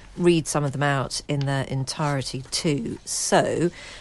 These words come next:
uh, this one about estrangement, uh, comes from somebody who wishes to remain anonymous, and that is always totally fine by us.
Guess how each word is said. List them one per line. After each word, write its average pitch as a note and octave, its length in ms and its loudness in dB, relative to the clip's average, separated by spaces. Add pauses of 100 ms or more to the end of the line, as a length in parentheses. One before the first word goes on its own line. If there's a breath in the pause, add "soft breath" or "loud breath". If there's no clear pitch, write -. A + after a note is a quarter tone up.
(160 loud breath)
uh, E3+ 300 8
this A#3 300 4
one E3+ 220 6
about D3 560 4
estrangement, C3+ 1120 -2
uh, C3+ 280 2
comes D3 320 -2
from C3+ 100 -4
somebody C#3+ 340 0
who C#3+ 160 0
wishes C#3+ 360 0
to D3 260 -2
remain C#3+ 240 2
anonymous, C#3+ 540 2
and C#3+ 160 0
that C#3 120 0
is C3+ 120 -2 (100)
always C#3 400 2
totally C#3 500 -4
fine C#3+ 380 0
by C#3 200 -2
us. C3+ 300 -2